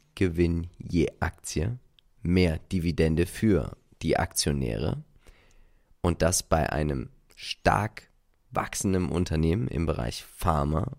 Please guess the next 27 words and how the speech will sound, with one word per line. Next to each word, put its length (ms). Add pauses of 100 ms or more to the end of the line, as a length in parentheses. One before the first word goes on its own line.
und 360 (240)
Agrochemie 840 (1000)
mit 240
einem 160
K 180
G 120
V 200
von 240
vierzehn 480
für 200
zwei 220
zwanzig 560
und 160
einem 140
K 160
G 100
V 300
von 340
dreizehn 720
für 180
zwei 240
einundzwanzig. 840 (800)
Natürlich 800 (1400)
gäbe 240
es 100
das 220
kleine 600